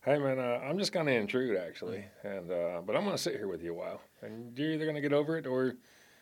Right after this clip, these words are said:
Speaker 1: you're gonna leave, and I'm gonna just be stuck here." You know, a good friend of mine lost his daughter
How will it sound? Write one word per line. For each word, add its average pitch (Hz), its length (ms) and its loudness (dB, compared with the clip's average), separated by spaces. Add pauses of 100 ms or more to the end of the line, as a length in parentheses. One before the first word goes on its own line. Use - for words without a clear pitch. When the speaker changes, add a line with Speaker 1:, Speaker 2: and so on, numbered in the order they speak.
(200)
Speaker 1:
you're 139 120 8
gonna 156 180 12
leave, 156 300 10
and 131 100 8
I'm 135 100 4
gonna 139 160 4
just 127 200 0
be 135 100 6
stuck 156 300 4
here." 135 320 4 (280)
You - 40 0
know, - 40 0
a - 20 2
good 160 160 2
friend 160 120 4
of 135 60 0
mine 117 140 2
lost 101 240 2
his 92 80 -8
daughter 95 400 0